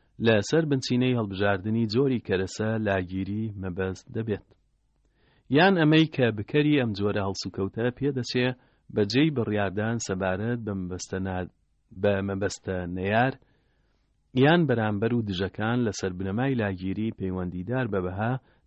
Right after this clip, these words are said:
تەنیا و تەنیا ئەوانە وەک ویستە زەینیە گریمانەییەکان لە قەڵەم بدا و دواتر لەسەر بنەمای لە پێشتر بوون قاتبەندیان بکات. ئەو کاتە و دەتوانێت هەڵسوکەوتەکەی بە پێی ئەم قاتبەندیە بە شێوەیەک لاگیری بکا کە تا ئەو جێ دەگونجێ و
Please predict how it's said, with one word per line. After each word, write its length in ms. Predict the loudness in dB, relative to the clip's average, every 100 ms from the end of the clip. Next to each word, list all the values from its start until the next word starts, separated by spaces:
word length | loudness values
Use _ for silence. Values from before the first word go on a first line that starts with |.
| 0
تەنیا 360 | 2 4 2
و 80 | 2
تەنیا 400 | 0 0 0 0
ئەوانە 460 | -2 -2 -2 -2 -2
وەک 220 | 0 -2
ویستە 300 | -2 -6 -4
زەینیە 600 | -4 -2 -2 -2 -2 -2 -6 _ _
گریمانەییەکان 1040 | -2 0 2 2 0 -2 -2 -4 -2 -2 -2
لە 100 | -4
قەڵەم 340 | -4 -6 -6
بدا 220 | -4 0
و 120 | 0 -2 _ _
دواتر 360 | 2 2 2 0
لەسەر 360 | 0 -2 -2 -2
بنەمای 420 | -2 -2 0 -2
لە 100 | -4
پێشتر 440 | -4 -6 -6 -8
بوون 300 | -6 -4 -2
قاتبەندیان 800 | -4 -2 -4 -2 -6 -4 -4 -4
بکات. 320 | -6 -4 -6 -6 _ _ _ _ _ _ _ _ -14 2
ئەو 140 | 4
کاتە 320 | 6 6 6
و 60 | 6
دەتوانێت 500 | 4 4 4 4 4
هەڵسوکەوتەکەی 680 | 2 0 0 0 0 0 2
بە 120 | 2
پێی 220 | -2 -2
ئەم 140 | -2 -6
قاتبەندیە 840 | -2 -2 -2 -4 -4 -2 -2 -2 -6 _ _ -4
بە 120 | 0
شێوەیەک 500 | 2 2 4 6 4
لاگیری 480 | 4 0 0 -4 -4
بکا 320 | -4 0 0
کە 160 | 0 -6
تا 220 | -2 0
ئەو 160 | 0 0
جێ 260 | 0 0
دەگونجێ 500 | 0 -2 -2 -2 0
و 160 | 0